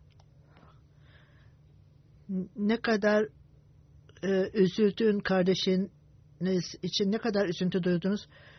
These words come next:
e, gözünü göstererek bu üzüntüden gözümü kaybettim.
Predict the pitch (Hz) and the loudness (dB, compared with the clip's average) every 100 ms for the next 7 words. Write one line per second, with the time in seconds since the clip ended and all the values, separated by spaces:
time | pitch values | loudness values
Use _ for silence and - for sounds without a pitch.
0 | - - - - - - 190 190 180 202 | -20 -20 -20 -20 -12 -4 0 2 4 4
1 | 190 214 208 208 190 175 202 190 190 226 | 6 4 4 4 2 0 0 0 0 -2
2 | - - - - 185 175 208 277 - 202 | -6 -20 -20 -20 -12 -2 0 2 2 0
3 | 220 208 - 220 220 202 202 190 202 233 | 0 -2 2 2 2 -2 -2 2 2 2
4 | 247 214 196 180 175 196 208 | 0 2 2 2 0 -2 -4